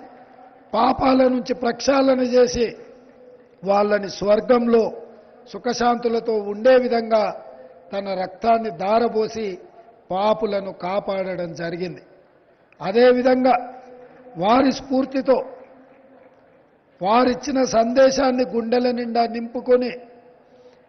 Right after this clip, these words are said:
ఈరోజు ఈ రాష్ట్రంలో ఉండే మైనారిటీ సోదరులు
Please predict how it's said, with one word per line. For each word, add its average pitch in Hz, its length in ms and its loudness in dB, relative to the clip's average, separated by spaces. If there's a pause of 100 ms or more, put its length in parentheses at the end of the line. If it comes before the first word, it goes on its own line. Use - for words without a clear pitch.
(120)
ఈరోజు 240 400 4
ఈ 247 100 4
రాష్ట్రంలో 247 680 2
ఉండే 240 640 2 (540)
మైనారిటీ 262 600 2
సోదరులు 254 760 4